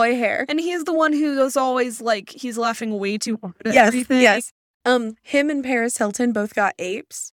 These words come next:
Speaker 1: and they talked about it on the show, and you can tell, like, the applause sign lit up, and everyone's like, like,
Speaker 2: Yeah.
Speaker 1: there's a beat, and then there's applause. It's hysterical.
Speaker 2: They're like, "You can't be serious that
Speaker 1: It is
Speaker 2: we're applauding for this."
Speaker 1: It is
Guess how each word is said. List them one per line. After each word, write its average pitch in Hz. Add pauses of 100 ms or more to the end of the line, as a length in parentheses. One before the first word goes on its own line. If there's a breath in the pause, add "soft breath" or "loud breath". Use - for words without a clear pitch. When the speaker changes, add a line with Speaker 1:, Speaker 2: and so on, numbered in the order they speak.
(140)
Speaker 1:
and 208
they 202
talked -
about 208
it 202
on 196
the 196
show, 190
and 208
you 208
can 214
tell, 185 (480)
like, 208
the 202
applause 196
sign 196
lit 190
up, 190
and 190
everyone's 185
like, 180 (480)
like, 214
Speaker 2:
Yeah. 240
Speaker 1:
there's 202
a 196
beat, 190 (140)
and 190
then 185
there's 170
applause. - (100)
It's - (680)
hysterical. -
Speaker 2:
They're 240
like, 226
"You 226
can't 247
be 220
serious 196
that 254
Speaker 1:
It 254
is 220
Speaker 2:
we're 220
applauding 214
for 226
this." 262
Speaker 1:
It 247
is 247